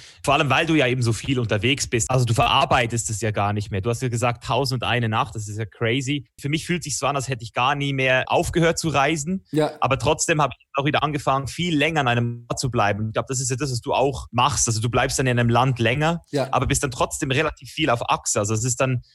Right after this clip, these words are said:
Speaker 1: irgendwann musst du ja wieder auch in die Stille gehen und sagen, so, und jetzt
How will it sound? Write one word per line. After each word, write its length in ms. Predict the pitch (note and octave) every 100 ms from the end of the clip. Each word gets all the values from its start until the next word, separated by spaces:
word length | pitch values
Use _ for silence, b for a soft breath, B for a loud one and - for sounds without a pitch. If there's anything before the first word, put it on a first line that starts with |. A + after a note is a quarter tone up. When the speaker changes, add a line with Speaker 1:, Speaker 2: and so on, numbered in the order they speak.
| b
Speaker 1:
irgendwann 440 | - F3 E3 D3+ D3+
musst 180 | D3+ -
du 40 |
ja 120 | D3
wieder 160 | C#3 A#2+
auch 80 | B2+
in 60 |
die 100 | B2
Stille 340 | A2+ - E3 C3+
gehen 220 | B2 B2
und 80 | A#2+
sagen, 300 | B2 A#2+ A#2
so, 160 | B2+
und 80 | B2+
jetzt 400 | B2 B2 - -